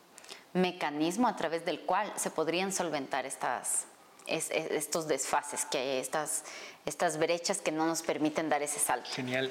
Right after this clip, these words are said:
Speaker 2: ¿Y, y sientes que ya hay políticas públicas o tu objetivo es como ser
Speaker 1: No,
Speaker 2: una
Speaker 1: no.
Speaker 2: punta de lanza, pero ir a trabajar en estas?
Speaker 1: No, yo creo que hay full. Y sabes que algo hermoso de la maestría es que conocí gente increíble. O sea
Speaker 2: ¿Es, es solo de arquitectos,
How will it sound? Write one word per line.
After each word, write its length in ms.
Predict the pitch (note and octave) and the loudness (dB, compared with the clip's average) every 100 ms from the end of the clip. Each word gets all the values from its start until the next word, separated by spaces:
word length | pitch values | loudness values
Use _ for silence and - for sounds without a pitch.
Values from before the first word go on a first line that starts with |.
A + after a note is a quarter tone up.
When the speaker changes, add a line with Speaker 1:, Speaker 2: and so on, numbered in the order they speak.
| - | 0
Speaker 2:
¿Y, 80 | E3+ E3+ | 0 2
y 120 | C#3 | 2
sientes 300 | E3+ F#3 - | 2 0 0
que 120 | D3 | 2
ya 180 | C3 B2+ | 4 4
hay 100 | D#3 | 4
políticas 520 | - E3 - F3 D#3+ | 2 0 2 0 0
públicas 500 | - D3+ G3 G3+ F#3 | 2 2 4 4 4
o 100 | D#3 | 4
tu 140 | D3 C3+ | 4 4
objetivo 440 | C3 C3 - C3 | 4 2 4 4
es 80 | C3 | 4
como 360 | - B2 A#2 A2 - - | 2 2 2 2 -2 -6
ser 220 | - D3 - - - - - | 0 0 0 -14 -10 -10 0
Speaker 1:
No, 160 | E3 A3 | 4 4
Speaker 2:
una 140 | G#3 | 4
Speaker 1:
no. 40 | G#3+ | 4
Speaker 2:
punta 200 | G#3 G3 | 4 4
de 60 | |
lanza, 340 | C3+ D#3 F3 - | 4 2 0 4
pero 160 | C3+ | 6
ir 100 | B2+ | 6
a 100 | C3 | 6
trabajar 380 | C#3 B2 A2 C3+ | 4 2 4 2
en 120 | B2 | 2
estas? 260 | A#2+ A#2 A#2+ | 0 2 2
Speaker 1:
No, 120 | A#2 | 4
yo 120 | E3+ E3 | 2 2
creo 160 | G3+ | 2
que 80 | B3+ | 4
hay 100 | B3+ | 2
full. 380 | B3+ - F#3 D#3+ | 0 2 4 4
Y 80 | - | 2
sabes 260 | - G3+ G#3+ | 2 2 2
que 260 | G3+ F3+ - | 2 0 0
algo 240 | E3+ G3+ | 0 2
hermoso 380 | F#3+ D#3 E3 G#3 | 2 2 2 2
de 100 | F3 | 2
la 80 | C#3+ | 0
maestría 500 | C#3 C#3 - G#3 G#3 | -2 -4 0 0 0
es 120 | - | -2
que 100 | - | -4
conocí 400 | F#3 D3+ C#3+ E3 | -2 0 0 0
gente 480 | - D#3+ D#3+ F#3 - - | -2 -4 -2 -4 -6 -4
increíble. 640 | E3 D#3 D#3 B2+ C3 C3 - - - - - - | 0 0 0 0 0 0 -6 -12 -18 -16 -18 -6
O 120 | D3+ | -4
sea 680 | - D#3+ D3 D3+ C#3+ B2 F#2 - | 0 0 2 2 2 0 -2 -2
Speaker 2:
¿Es, 160 | C#3+ | 0
es 120 | D3+ D3 | 2 2
solo 200 | D#3+ E3 | 4 4
de 60 | C#3+ | 2
arquitectos, 640 | C3+ C#3 D3 G3+ F3+ | 0 -2 0 2 0